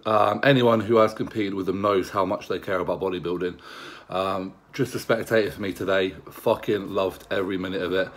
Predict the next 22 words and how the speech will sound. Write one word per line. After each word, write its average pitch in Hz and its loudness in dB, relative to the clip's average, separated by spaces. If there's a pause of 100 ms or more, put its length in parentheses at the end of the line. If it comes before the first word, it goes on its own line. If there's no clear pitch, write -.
(400)
Um, 95 -2
a 104 -4
great 107 4
caliber 98 2
of 92 0
athletes. 92 -2
I 98 -8
just 139 -2
love 104 4
meeting 104 -2
people. 101 -2 (320)
Um, 90 -2 (960)
and, 92 2
uh, 95 2 (460)
having 107 0
that, 101 0
having 107 -2
that 101 -2
community, 98 -4
having 92 -6
that 92 -2
mutual 92 -2